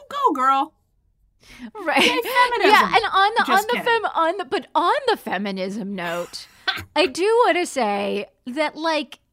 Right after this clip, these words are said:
Speaker 2: what's really frustrating is that, you know, she is one of the, she's such a big,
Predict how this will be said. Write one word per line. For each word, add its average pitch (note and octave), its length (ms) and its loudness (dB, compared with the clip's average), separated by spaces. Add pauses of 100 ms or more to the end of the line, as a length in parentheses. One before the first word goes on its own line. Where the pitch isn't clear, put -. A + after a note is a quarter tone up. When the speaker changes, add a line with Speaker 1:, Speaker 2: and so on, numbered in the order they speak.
Speaker 2:
what's C#4 340 -4
really E4 580 -6
frustrating A3+ 960 -6 (100)
is A#3 220 -6
that, F3+ 360 -6 (520)
you A#3 160 -8
know, G3 180 -8
she A#3 360 -4
is C4 180 -2
one B3 220 -6
of A3 160 -10
the, A3 200 -8 (200)
she's - 340 -12
such B3+ 200 -10
a B3 40 -10
big, B3 600 -10